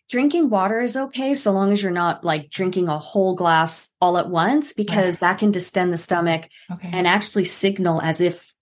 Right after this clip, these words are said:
Speaker 1: s-, there's food there just because of
Speaker 2: Mm-hmm.
Speaker 1: stomach distension. So sipping water is better. Um, and then the recommendation is to do practice meal spacing.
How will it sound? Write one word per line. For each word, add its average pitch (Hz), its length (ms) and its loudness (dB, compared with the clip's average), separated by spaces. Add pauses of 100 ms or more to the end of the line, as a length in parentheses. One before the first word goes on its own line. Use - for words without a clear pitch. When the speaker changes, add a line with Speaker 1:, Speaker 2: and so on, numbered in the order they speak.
(100)
Speaker 1:
s-, - 280 -12
there's 160 240 -2
food 208 300 0
there 254 180 2
just 196 260 -2
because 175 280 -2
of 180 60 -4
Speaker 2:
Mm-hmm. 180 80 -4
Speaker 1:
stomach 165 300 -4
distension. 254 640 -2 (500)
So 202 500 2
sipping 208 560 0
water 170 320 0
is 185 160 -4
better. 208 480 -2 (160)
Um, 190 300 2
and 214 180 4
then 202 360 4
the 202 120 0
recommendation 247 680 0
is 175 260 -2 (200)
to 196 260 2
do 185 280 2
practice 208 460 -2
meal 202 240 2
spacing. - 640 -6